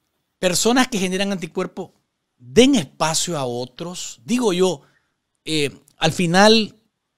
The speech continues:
se genera una gran controversia solamente con verlos. X, Y, menciono a Luis Carrión porque lo miro a cada rato,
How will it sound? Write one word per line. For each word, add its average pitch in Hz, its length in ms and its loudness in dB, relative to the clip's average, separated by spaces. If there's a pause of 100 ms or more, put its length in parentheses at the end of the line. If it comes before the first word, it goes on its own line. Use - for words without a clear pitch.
(560)
se 190 200 0
genera 180 340 2
una 190 260 2
gran 214 500 4
controversia 156 880 -4
solamente 226 460 0
con 160 240 -2
verlos. 160 720 0 (580)
X, 175 500 0
Y, 196 400 2
menciono 156 340 -2
a - 20 0
Luis 233 140 2
Carrión 175 260 0
porque 185 180 -4
lo 147 60 0
miro 190 160 0
a 196 60 -6
cada 185 200 0
rato, 180 420 -2